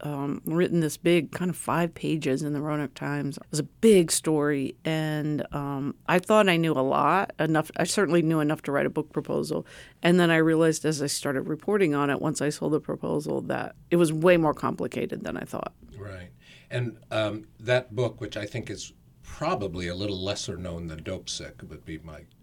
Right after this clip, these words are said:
Speaker 2: my
Speaker 1: I think
Speaker 2: guess.
Speaker 1: you're right.
Speaker 2: But, but it is so worth the read because it gives so much insight into this,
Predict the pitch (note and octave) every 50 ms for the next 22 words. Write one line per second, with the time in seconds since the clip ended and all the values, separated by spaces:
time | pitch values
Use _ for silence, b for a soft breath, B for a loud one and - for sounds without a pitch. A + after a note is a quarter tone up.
0 | - - - - - G3 - D3+ D3 D3 - C3+ C3 - B2 A2+ G2+ F#2+ - B
1 | B B B B B B B - G2+ A2+ G#2 G2 F#2+ F2+ - - - B2+ B2+ A#2+
2 | - - - G2 F2+ E2+ - - - B2 A#2 G#2+ G2+ G#2 G#2 - - - F#2+ E2
3 | F2+ F#2 F2+ E2+ D#2+ - F#2+ - - G2+ - - F2+ E2+ - G#2+ F#2+ F2+ E2+ E2
4 | - - - - - _ _ _ - _ - - - - - G2+ - - - G#2+
5 | G2 F#2+ - - F2+ E2 D#2 E2 G2+ A2+ A#2+ A#2 G2 D2+ D#2+ E2 -